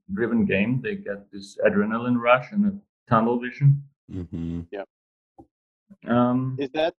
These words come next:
Speaker 3: the only way you're able to, to hunt your dogs in, in a, in a driven hunt sort of situation, or do you, do you,
Speaker 1: No, my
Speaker 3: are you able to
Speaker 1: I
Speaker 3: hunt your dogs a little bit like, like we would hunt our dogs?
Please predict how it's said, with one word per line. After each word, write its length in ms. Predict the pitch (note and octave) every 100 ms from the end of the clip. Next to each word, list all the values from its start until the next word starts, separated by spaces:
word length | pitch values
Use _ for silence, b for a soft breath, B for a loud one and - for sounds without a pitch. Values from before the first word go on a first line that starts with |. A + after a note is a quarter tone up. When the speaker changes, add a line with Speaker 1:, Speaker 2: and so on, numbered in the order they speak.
| F#3
Speaker 3:
the 100 | F3+
only 240 | F3+ F#3
way 220 | D#3+ D3+
you're 240 | C#3+ C3 C3
able 260 | B2+ B2+ - -
to, 560 | B2+ B2 A#2+ A#2 A2 - _ _ B2+
to 100 | A#2 -
hunt 220 | C#3 D#3 -
your 180 | D3 D3+
dogs 420 | C#3+ D3 D3+ D3 -
in, 160 | C3 A2
in 180 | B2
a, 200 | A#2 A2 G#2+
in 140 | A2+
a 40 | G#2 -
driven 260 | A#2 B2 A#2
hunt 280 | A#2+ A#2
sort 180 | - B2
of 60 | A#2
situation, 600 | B2+ - B2+ C3 - D3+
or 160 | B2 A2+
do 80 | A2+
you, 440 | B2 B2 A#2+ A2+ -
do 60 | A#2
you, 140 | B2
Speaker 1:
No, 160 | A2+ A#2
my 180 | B2 B2+
Speaker 3:
are 80 |
you 180 | A#2 C3
able 180 | B2+ B2
to 60 | A#2
Speaker 1:
I 100 | C3+
Speaker 3:
hunt 160 | A#2+
your 120 | A2+ A2
dogs 460 | A2+ A2 G#2+ - -
a 80 | A2
little 220 | A#2 A2
bit 160 | A2+ G2+
like, 160 | G#2 - G2 - -
like 160 | G#2+ G2 A2
we 160 | A2+
would 160 | G#2+ G2+
hunt 260 | G#2 F#2
our 180 | G2 G2+
dogs? 400 | G2 F#2+ F#2 E2+